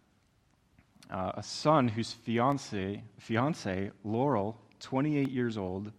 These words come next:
just had a seizure for the first time in her life, completely randomly, after working out. The doctors found a clot on her brainstem. And right now, as we speak, she's in a medically induced coma at Albany Medical Center.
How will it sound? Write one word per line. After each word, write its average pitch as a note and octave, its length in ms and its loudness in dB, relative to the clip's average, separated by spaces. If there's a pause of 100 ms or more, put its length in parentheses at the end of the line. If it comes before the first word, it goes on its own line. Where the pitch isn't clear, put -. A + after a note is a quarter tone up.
(840)
just B2 180 -4
had D3 180 6
a D3+ 80 4
seizure D3 400 2
for - 140 -8
the G#2 80 -6
first B2+ 300 -2
time B2+ 160 2
in B2+ 80 2
her B2 100 2
life, A#2 260 2
completely B2+ 460 -2
randomly, G2+ 640 0 (640)
after A#2 260 0
working A2 380 0
out. G2 240 0 (720)
The A2+ 80 -8
doctors B2 360 2
found A#2 300 2
a G#2+ 60 -2
clot B2+ 500 -2 (180)
on G#2+ 220 -4
her G#2 160 -4
brainstem. A#2 800 0 (880)
And G#2 120 -4
right B2+ 200 4
now, C#3 260 10
as G#2+ 100 0
we A#2 80 -2
speak, C3 300 0
she's A2 220 -4
in A2 100 0
a - 20 0
medically A2+ 380 -2
induced G#2+ 340 -4
coma G2 480 -2
at G2+ 320 -4
Albany G#2+ 320 -4
Medical A#2+ 380 0
Center. F#2+ 400 -10